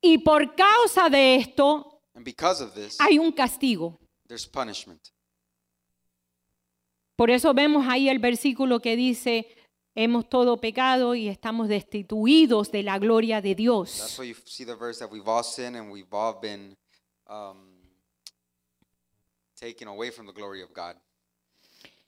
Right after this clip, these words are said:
Speaker 1: Jesús, que es Dios con nosotros, viene al mundo como el Cordero de Dios.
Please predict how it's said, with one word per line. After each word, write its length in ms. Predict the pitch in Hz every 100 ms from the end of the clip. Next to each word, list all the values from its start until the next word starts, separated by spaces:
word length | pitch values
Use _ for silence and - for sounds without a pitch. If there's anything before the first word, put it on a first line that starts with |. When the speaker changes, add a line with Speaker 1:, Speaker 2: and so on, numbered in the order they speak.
| _ _ _ _ _ _ _
Speaker 1:
Jesús, 1040 | - 269 262 - 349 403 403 - - - _ _ _ _ _ _ _ _ _ _ _
que 200 | 226 240
es 140 | 240 -
Dios 380 | 190 233 254
con 180 | - 226
nosotros, 920 | 202 196 220 196 196 233 311 - - - _ _ _ _ _
viene 480 | - 262 311 381 427
al 140 | 359 311
mundo 600 | 320 392 415 403 392 381
como 300 | 320 311 302
el 160 | 285 -
Cordero 580 | 262 247 254 339 381
de 140 | 320 254
Dios. 720 | 240 247 208 - - - -